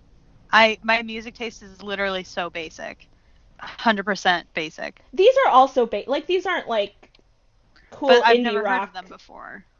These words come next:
Speaker 2: I ha-, there were some songs on your playlist I had never heard of.
Speaker 1: Well, I am cool.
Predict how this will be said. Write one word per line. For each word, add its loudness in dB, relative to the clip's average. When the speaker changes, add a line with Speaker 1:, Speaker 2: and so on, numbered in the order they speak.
Speaker 2:
I -2
ha-, -6
there 0
were 4
some -6
songs -4
on -6
your -6
playlist -8
I -6
had -8
never -14
heard -14
of. -10
Speaker 1:
Well, 0
I -4
am -4
cool. -18